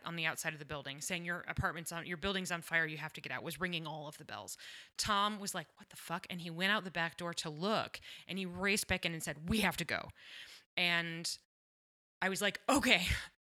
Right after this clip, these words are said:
I have a go bag for this reason." Grabbing my go bag, "Grab your medication."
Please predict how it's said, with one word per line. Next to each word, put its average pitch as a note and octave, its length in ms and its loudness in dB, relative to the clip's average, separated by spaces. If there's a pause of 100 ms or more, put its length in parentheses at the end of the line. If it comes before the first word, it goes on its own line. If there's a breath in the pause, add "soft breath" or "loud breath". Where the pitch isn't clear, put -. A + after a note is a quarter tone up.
(440 loud breath)
I G3 140 8
have G#3 320 4
a G3 60 -4
go G#3+ 160 2
bag F#3+ 200 6
for G3+ 240 2
this F#3+ 200 -2
reason." C#3 340 -6 (520 loud breath)
Grabbing G#3 360 6
my A#3 80 4
go F#3+ 160 4
bag, D3+ 320 2 (1000)
"Grab F#3 260 4
your F#3 100 4
medication." F3+ 800 2